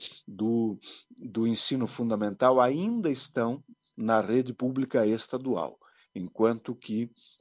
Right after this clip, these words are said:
o Ceará, por exemplo, o número é, é, é muito pequeno que está na rede estadual, né? Todos estão na rede municipal e o Estado fica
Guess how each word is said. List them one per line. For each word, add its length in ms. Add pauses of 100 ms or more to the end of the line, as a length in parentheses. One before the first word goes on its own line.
o 240
Ceará, 540
por 220
exemplo, 520 (400)
o 140
número 640 (260)
é, 640
é, 520
é 200
muito 600
pequeno 680
que 160
está 320
na 140
rede 360
estadual, 560 (460)
né? 280 (140)
Todos 460
estão 480 (320)
na 220
rede 340
municipal 880 (340)
e 440
o 120
Estado 680 (300)
fica 680